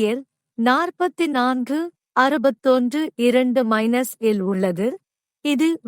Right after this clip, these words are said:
விற்பனை உந்துவிசையை வலுப்படுத்தும் மற்றொரு எதிர்ப்பு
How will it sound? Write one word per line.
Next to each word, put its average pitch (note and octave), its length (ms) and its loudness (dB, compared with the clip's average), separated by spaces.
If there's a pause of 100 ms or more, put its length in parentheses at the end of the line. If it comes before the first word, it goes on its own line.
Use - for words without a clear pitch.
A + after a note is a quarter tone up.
விற்பனை F4 480 0 (120)
உந்துவிசையை C4 760 0 (220)
வலுப்படுத்தும் A#3 760 2 (200)
மற்றொரு F4 440 0 (180)
எதிர்ப்பு B3 380 0